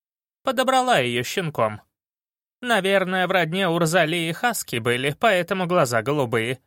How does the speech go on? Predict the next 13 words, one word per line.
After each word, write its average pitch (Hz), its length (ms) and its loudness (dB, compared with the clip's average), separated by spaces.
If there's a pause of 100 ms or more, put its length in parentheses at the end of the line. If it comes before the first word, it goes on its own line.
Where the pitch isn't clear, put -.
Воет 220 420 0
художественно. 127 960 -2 (420)
Часами 202 540 -2
петь 131 260 -4
способна. 127 680 -2 (480)
Но 202 220 2
она 156 260 0
добрая, 120 680 0
просто 226 440 0
орет 226 280 0
от 190 120 -2
избытка 175 460 -2
сил. 101 320 -6